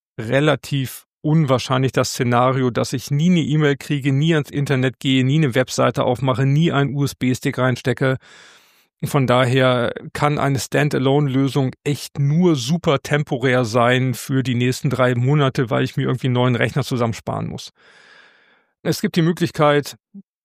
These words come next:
natürlich irgendwie Firewalls und sonst wie was, also erhöhte Schutzmechanismen, um dieses pro-, vulnerable Windows-System herumzuziehen. Das bedarf aber sehr viel Administrationskenntnis.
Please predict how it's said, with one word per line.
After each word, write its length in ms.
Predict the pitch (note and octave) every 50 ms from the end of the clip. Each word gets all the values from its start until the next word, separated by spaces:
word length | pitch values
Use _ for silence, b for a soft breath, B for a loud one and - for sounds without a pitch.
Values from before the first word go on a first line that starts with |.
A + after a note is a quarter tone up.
| _ _ -
natürlich 480 | C#3 D3 C#3 - - F#3 E3+ D#3+ -
irgendwie 220 | - D3 C3 - C#3
Firewalls 800 | - - - D#3 E3+ E3 C#3+ B2+ C#3 C#3+ D3 D3+ D3+ - -
und 180 | - G3+ C#3+ C3
sonst 300 | - D3 D3 D3+ - -
wie 80 | D#3 C3
was, 180 | D3 C#3 -
also 200 | - C3 - -
erhöhte 520 | - C3 C3+ G2 - - F#3 G#3 - - D3+
Schutzmechanismen, 1040 | - - - F#3+ - - - - D3+ D3+ - - D3+ C#3 C#3+ D3 - - C#3+ B2+
um 300 | - - E3 F3 F#3 E3+
dieses 360 | C#3 D#3 C3+ D#3 D3 - -
pro-, 200 | - - - D#3+ C#3 -
vulnerable 520 | D#3 D3+ C#3 C3 B2 C3 C3 B2+ C3 B2
Windows-System 580 | A2+ C#3 C#3 C#3 B2+ - A#2+ - - C3+ B2 A#2
herumzuziehen. 880 | B2+ A2+ A#2+ D#3 F#3 - - G3 E3 - - - F3+ G3 A3 A3+ G#3+ -
Das 200 | - B2 A#2+ -
bedarf 380 | - C#3 B2 B2+ B2+ B2+ -
aber 220 | - B2+ A#2+ C3 B2+
sehr 280 | - - C3 C3 C#3+
viel 460 | D3+ - - - - C#3+ C#3+ C#3+ C#3 G#2+
Administrationskenntnis. 1500 | C3 - - C#3+ C3+ C3 - - B2+ A#2 - - - B2+ D3+ F3+ F3+ - - - - E3 E3 - - F#3 G#3+ - -